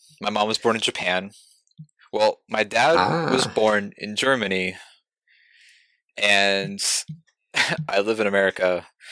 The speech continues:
Speaker 1: So I've got a lot of options in terms of my own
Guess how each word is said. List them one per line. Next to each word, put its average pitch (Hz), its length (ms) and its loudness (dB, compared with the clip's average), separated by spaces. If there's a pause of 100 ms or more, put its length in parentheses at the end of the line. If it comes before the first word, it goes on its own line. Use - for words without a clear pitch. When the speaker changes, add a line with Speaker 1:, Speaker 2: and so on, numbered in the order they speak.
(500)
Speaker 1:
So 135 280 4
I've 127 120 4
got 156 200 2
a 170 40 2
lot 156 240 2
of 123 80 2
options 107 680 -2
in 113 80 -12
terms 104 240 -4
of 98 160 4
my 98 160 2
own 98 300 0